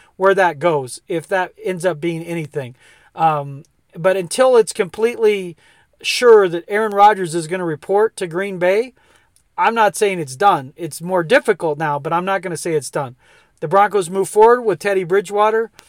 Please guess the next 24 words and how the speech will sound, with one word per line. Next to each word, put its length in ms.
and 180
Drew 180
Lock. 440
Again, 560
three 200
years 260
ago, 240
if 120
you 80
sold 280
the 60
fans 340
on 140
that, 240
or 80
four, 380
I 100
think 160
they 120
would 60
be 120
fine 320
with 140
it. 140